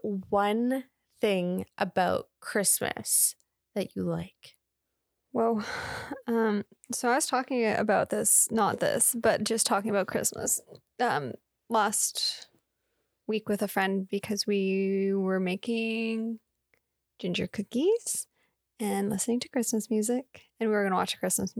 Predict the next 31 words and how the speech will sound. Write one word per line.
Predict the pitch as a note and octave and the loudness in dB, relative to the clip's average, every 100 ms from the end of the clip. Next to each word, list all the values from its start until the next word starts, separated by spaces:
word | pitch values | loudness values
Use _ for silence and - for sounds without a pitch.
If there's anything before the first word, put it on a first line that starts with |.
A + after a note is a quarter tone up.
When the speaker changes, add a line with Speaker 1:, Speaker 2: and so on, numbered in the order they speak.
| - | -2
Speaker 2:
movie, | G#3+ F#3+ F#3+ | 0 2 2
but | G3 - | 0 0
we | - | 0
didn't | - - - | -2 -4 -4
get | - - _ _ _ | -4 -6 _ _ _
to | - | -2
that | F#3+ - | -2 -2
point. | - - - - _ _ _ - _ _ _ - | -6 -10 -10 -16 _ _ _ -20 _ _ _ -10
Anyways, | - - - - - - | -8 -6 -4 -4 -4 -4
and | A3 G#3 - | -2 -2 0
all | A3+ A#3+ | 2 4
I | B3+ C4 | 2 0
could, | C#4 - _ _ _ _ | -4 -6 _ _ _ _
like, | G3+ G3+ | 0 2
listening | G#3 G#3+ A#3 | 0 2 0
to | A3+ | 0
Christmas | A3+ G#3+ A#3 G#3+ | 0 2 0 0
music, | G#3 G#3 G#3+ G#3+ _ - _ _ | 0 2 0 0 _ -20 _ _
and | A3+ | 0
I, | G#3 G#3 - A3 | 0 0 -2 0
I | A3 | 2
just, | A3 A#3 - - | 2 0 -2 0
I | A3 | 2
asked | G#3+ A3+ | 4 2
her, | C#4 | 0
I | C4 | 2
was | B3+ | 2
like, | B3 _ _ _ _ | 2 _ _ _ _
"At | C4 | 0
what | B3 F4+ C#5+ | 4 2 2
part, | - - D#4+ C4 | -4 2 4 4